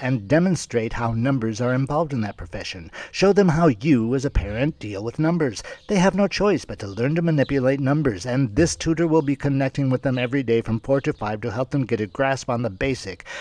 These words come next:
and later more complex concepts involved. The sooner they master numbers,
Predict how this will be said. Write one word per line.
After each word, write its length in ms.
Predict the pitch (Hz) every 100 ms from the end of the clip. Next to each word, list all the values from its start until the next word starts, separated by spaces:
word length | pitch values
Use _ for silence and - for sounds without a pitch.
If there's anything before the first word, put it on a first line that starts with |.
| -
and 160 | 156 135
later 220 | 120 117
more 200 | 117 120
complex 720 | - 139 135 123 117 101 -
concepts 600 | - 131 123 107 104 -
involved. 640 | 92 90 98 82 76 - - - _ _ - - -
The 100 | 110
sooner 320 | - 110 98
they 140 | 95
master 340 | 95 98 - 95
numbers, 520 | 95 95 165 202